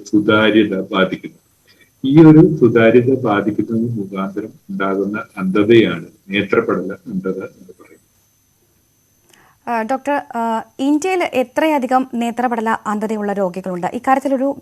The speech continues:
Speaker 2: കണക്കെടുപ്പ് അത്, ആ, നടന്നിട്ടുണ്ടോ?
Speaker 1: ഏകദേശം നമുക്ക് നമ്മുടെ ഐ ബാങ്കുകളുമായി രജിസ്റ്റർ ചെയ്തിട്ടുള്ള രോഗികളുടെ കണക്കുകളാണ് നമുക്ക് ഇന്ന് അവൈലബിൾ ആയിട്ടുള്ളത്. ഏകദേശം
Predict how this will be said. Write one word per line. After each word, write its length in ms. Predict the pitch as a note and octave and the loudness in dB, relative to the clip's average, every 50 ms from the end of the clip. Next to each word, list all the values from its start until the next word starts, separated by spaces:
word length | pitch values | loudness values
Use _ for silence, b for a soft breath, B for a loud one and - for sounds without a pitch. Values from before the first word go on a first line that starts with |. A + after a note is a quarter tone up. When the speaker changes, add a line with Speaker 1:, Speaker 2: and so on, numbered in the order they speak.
| - | -2
Speaker 2:
കണക്കെടുപ്പ് 440 | C4 B3+ B3+ B3+ - C#4 C4+ - C#4 | 0 0 0 -2 -4 -6 -2 -2 -2
അത്, 360 | - - A#3 A#3 B3 B3+ A#3+ - | -2 -2 -2 -2 -2 -2 -4 -4
ആ, 120 | - A3 A3 | -6 -6 -6
നടന്നിട്ടുണ്ടോ? 500 | A3 G#3+ G#3 G3+ A3 - E3+ C#3+ D3+ D#3 - _ _ _ _ _ _ _ _ _ _ _ _ _ _ _ _ _ _ _ _ C3 | -6 -6 -6 -8 -10 -10 -12 -14 -14 -18 -20 _ _ _ _ _ _ _ _ _ _ _ _ _ _ _ _ _ _ _ _ 0
Speaker 1:
ഏകദേശം 520 | B2+ B2 C3+ C3+ C#3 C3+ - - D3 C#3 | 2 4 4 4 4 2 2 0 -2 -2
നമുക്ക് 280 | C3 B2 B2 - D3+ B2+ | -2 -4 -4 -6 -6 -4
നമ്മുടെ 280 | B2 B2 B2+ C3+ B2+ | -2 -2 -2 -2 0
ഐ 160 | A#2+ A2 A2+ A2+ | 2 2 2 2
ബാങ്കുകളുമായി 880 | A2+ A#2+ A#2 A#2 B2 B2 B2+ C3+ C3+ C3+ C3+ C#3 C3+ B2+ A#2 A#2+ A#2+ | 2 2 2 2 2 2 2 4 4 4 4 4 2 0 2 2 4
രജിസ്റ്റർ 540 | A#2 A2+ A2 A2 G#2 - - - C3+ C3+ C3+ - - | 4 6 4 4 2 0 -2 -4 -4 -4 -4 -4 2
ചെയ്തിട്ടുള്ള 400 | C3 B2 A#2 A#2 A#2 A#2 B2 B2 | 4 4 6 4 4 2 2 2
രോഗികളുടെ 680 | A#2+ A2+ G#2+ G#2+ G#2 G2+ G#2 G#2+ G#2 G#2+ A2 A2 G#2+ - | 2 4 4 4 6 6 6 6 4 4 2 0 -2 -4
കണക്കുകളാണ് 540 | A2 G2 F#2+ F#2+ - G#2 G#2 G#2 G#2 G#2 G2 | -6 -8 -8 -8 -4 0 0 0 0 -2 -4
നമുക്ക് 320 | G2 G2 F#2+ F#2 - - F#2+ | -8 -12 -16 -18 -16 -16 -14
ഇന്ന് 160 | F#2+ F#2+ F#2+ | -12 -10 -8
അവൈലബിൾ 480 | F2+ - F2+ F2 F2 F#2 F2 - F2+ | -8 -8 -10 -12 -14 -14 -12 -12 -14
ആയിട്ടുള്ളത്. 800 | E2+ - - _ _ _ _ _ _ _ - - - - _ - | -14 -16 -18 _ _ _ _ _ _ _ -20 -20 -20 -8 _ 0
ഏകദേശം 500 | A2 A2 G#2+ G#2+ G#2+ G2+ - A#2+ A#2 A#2+ | 2 4 4 4 2 2 0 -4 -4 -6